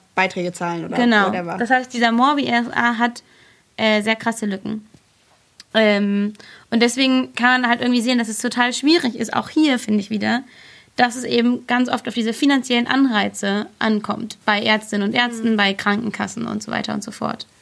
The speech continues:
Speaker 3: Ja, was hier so ein bisschen dranhängt an, wie viel Geld die Krankenkasse hat, ist ja die Frage, was genau zahlt eigentlich die Krankenkasse? Ich glaube, alle Menschen, die, äh, eine Sehschwäche haben, ich zum Beispiel, haben sich irgendwann schon mal gefragt, warum genau muss ich meine Brillengläser eigentlich selbst bezahlen?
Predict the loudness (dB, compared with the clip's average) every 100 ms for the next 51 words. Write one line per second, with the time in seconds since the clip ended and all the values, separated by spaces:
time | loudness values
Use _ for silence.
0 | _ _ _ _ _ _ 0 2 2 0
1 | 0 0 -2 -4 -4 -4 -8 -8 -2 0
2 | 0 0 -2 -2 -4 -2 0 2 0 -2
3 | -6 -4 -2 -2 -4 -4 -4 -4 -4 -2
4 | -4 -8 -12 -2 0 0 0 2 2 2
5 | 0 -2 -2 0 0 0 0 2 -2 -6
6 | -10 -6 -4 -4 -8 -8 -4 -2 0 0
7 | 0 -2 -2 -2 -4 -6 -16 -8 -2 0
8 | 0 0 0 2 2 0 0 0 -2 -6
9 | -4 -2 -2 -2 -2 -4 -4 -4 -2 -2
10 | -2 0 0 -2 -16 -2 0 2 0 -2
11 | 0 0 -2 -2 0 -2 -4 -2 0 0
12 | 2 0 2 2 2 0 -2 -2 -2 0
13 | 2 2 0 -4 -2 -2 -4 -4 -8 -8
14 | -10 -10 -14 -10 -6 -2 -2